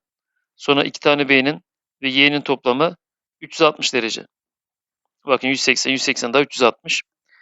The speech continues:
İki parantezin alırsam A ve B'nin toplamı artı Y artı Z eşittir üç yüz altmış. A ve B'nin toplamını yüz on bulmuştuk. Yüz on çarpı ikiden iki yüz yirmi.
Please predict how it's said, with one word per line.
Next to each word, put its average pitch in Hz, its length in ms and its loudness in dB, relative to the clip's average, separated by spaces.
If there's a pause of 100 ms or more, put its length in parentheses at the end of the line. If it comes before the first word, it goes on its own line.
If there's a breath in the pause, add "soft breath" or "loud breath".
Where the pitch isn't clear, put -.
(360 soft breath)
İki 135 180 -6
parantezin 156 540 2
alırsam 143 400 0
A 143 180 6
ve 131 100 -2
B'nin 143 220 -2
toplamı 151 520 -2 (580)
artı 135 320 2
Y 143 160 4
artı 123 260 2
Z 113 120 -6
eşittir 139 560 -4
üç - 220 -16
yüz 139 40 -2
altmış. 143 460 0 (580)
A 156 200 6
ve 139 80 -2
B'nin 135 160 0
toplamını 131 520 -4
yüz 139 200 -8
on 135 160 2
bulmuştuk. 113 520 -4 (480)
Yüz 139 140 -4
on 151 120 4
çarpı 131 340 2
ikiden 123 240 -2
iki 127 220 -8
yüz 143 140 -4
yirmi. 147 340 -2